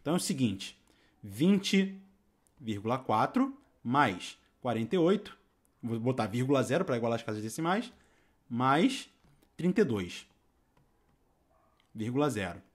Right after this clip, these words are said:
Somando isso daqui tudo, ó, aqui vai dar quatro. Aqui, oito mais dois é dez, vai um. Um mais dois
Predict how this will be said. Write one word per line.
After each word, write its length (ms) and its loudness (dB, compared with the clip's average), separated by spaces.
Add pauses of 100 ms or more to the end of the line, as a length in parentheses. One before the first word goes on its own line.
(520)
Somando 460 4
isso 120 -4
daqui 180 2
tudo, 300 6
ó, 160 4
aqui 140 -8
vai 100 0
dar 120 2
quatro. 480 2 (840)
Aqui, 320 0
oito 260 2
mais 200 4
dois 200 4
é 80 4
dez, 560 2 (100)
vai 300 2
um. 240 0 (720)
Um 140 8
mais 240 8
dois 480 6